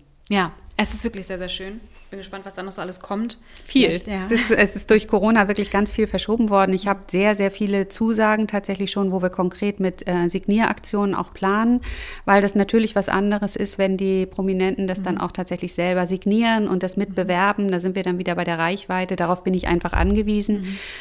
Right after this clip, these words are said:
Speaker 1: Mhm.
Speaker 2: Und, äh, im letzten Jahr hat es trotz Corona teilweise geklappt mit Versteigerungsaktionen. Und wenn die Prominenten da mitmachen, dann kommen da auch wirklich für die einzelnen Bilder fünfstellige Summen zusammen.
Speaker 1: Ja,
Speaker 2: und ich
Speaker 1: super.
Speaker 2: sitz dann da und grinse im Kreis und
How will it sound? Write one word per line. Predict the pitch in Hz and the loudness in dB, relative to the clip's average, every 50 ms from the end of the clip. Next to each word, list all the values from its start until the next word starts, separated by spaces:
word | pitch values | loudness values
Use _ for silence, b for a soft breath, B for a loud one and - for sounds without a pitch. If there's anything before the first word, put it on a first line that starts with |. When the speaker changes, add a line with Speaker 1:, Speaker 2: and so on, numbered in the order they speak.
| B B B | B B B
Speaker 1:
Mhm. | 196 | 2
Speaker 2:
Und, | 202 202 196 190 190 190 196 196 185 - - | 4 6 6 6 6 4 4 2 0 0 0
äh, | 185 185 175 175 | 0 2 2 2
im | - - 185 185 | 2 2 2 4
letzten | 185 190 190 - - 202 | 4 2 2 2 0 0
Jahr | 196 196 190 | 2 2 2
hat | 196 185 190 | 0 0 -2
es | 180 - | -4 -2
trotz | - - 226 226 - - | 2 2 2 2 0 -6
Corona | - 240 220 - 220 214 208 208 208 202 | -6 -6 -2 0 0 2 2 2 2 2
teilweise | - 208 202 196 196 190 190 190 185 185 | 2 2 2 2 4 4 2 2 2 2
geklappt | 175 185 - - 240 262 - - - 226 | 0 -2 0 0 0 0 -2 -2 -4 -2
mit | 226 220 - | -2 -2 -2
Versteigerungsaktionen. | 220 208 - - 196 190 190 190 185 190 190 185 - 185 - - - - - 202 196 196 190 185 185 - | -4 -4 0 0 0 2 2 2 0 0 0 -2 -4 -6 -6 -6 -6 -4 -2 0 2 2 2 0 0 -2
Und | - 185 180 180 180 180 - - | 0 0 0 0 0 -2 -4 -8
wenn | 170 165 185 180 185 196 196 | -4 -2 0 0 2 0 0
die | 190 190 190 190 | 0 0 0 -2
Prominenten | 190 - 196 190 190 185 185 185 190 175 | -2 -2 -2 0 0 2 0 0 0 0
da | 175 175 | -2 0
mitmachen, | 180 175 - 196 202 - 208 | -2 -2 -2 -2 -2 0 0
dann | 202 202 196 | 0 0 0
kommen | - 180 190 | 0 0 0
da | 185 196 - | 0 -2 -4
auch | - - - | -6 -10 -12
wirklich | 175 - 190 190 - | -8 -6 -6 -6 -6
für | - - 208 | -6 -6 -6
die | 185 190 - - - | -4 -4 -6 -8 -8
einzelnen | - 165 170 175 - 208 202 202 185 170 | -6 -6 -4 -4 -2 -2 -2 0 0 -2
Bilder | 165 170 185 185 | -2 -2 -4 -4
fünfstellige | - - 180 175 - - 196 196 196 190 214 185 | -4 -4 -6 -6 -4 -4 -6 -4 -2 -2 0 0
Summen | 214 240 294 311 208 160 | 2 2 4 4 2 2
zusammen. | - - 147 135 - - 151 143 156 | 0 -4 -6 -6 -6 -6 -6 -4 -4
Speaker 1:
Ja, | - | -2
Speaker 2:
und | 180 165 | -2 -2
ich | 175 - | -2 -2
Speaker 1:
super. | - 180 180 190 | -2 -4 -4 -4
Speaker 2:
sitz | - | -2
dann | - 233 226 | -2 0 0
da | 220 220 220 202 | 0 0 0 -2
und | 214 196 | -2 -2
grinse | - 185 185 185 185 - | -2 -2 -2 0 0 -2
im | 175 165 | -2 -4
Kreis | - - - 151 151 185 247 294 - - | -4 -6 -6 -2 0 0 0 0 0 -2
und | - 208 202 208 | -2 -2 -2 -2